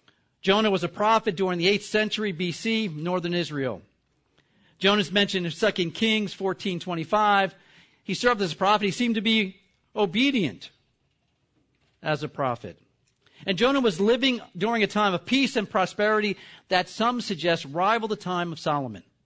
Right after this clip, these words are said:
So that's the background. And he's told, as we'll see, to go to Assyria.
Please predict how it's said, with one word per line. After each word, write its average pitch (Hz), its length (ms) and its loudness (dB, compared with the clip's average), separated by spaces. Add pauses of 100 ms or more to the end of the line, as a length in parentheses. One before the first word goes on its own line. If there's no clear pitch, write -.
(1160)
So 208 160 0
that's 233 240 2
the 226 100 0
background. 151 840 0 (680)
And 220 140 2
he's 202 240 -2
told, 226 640 2 (560)
as 127 80 -10
we'll 139 140 -8
see, 147 480 -4 (540)
to 185 100 0
go 185 320 4
to 175 560 0
Assyria. 156 540 -6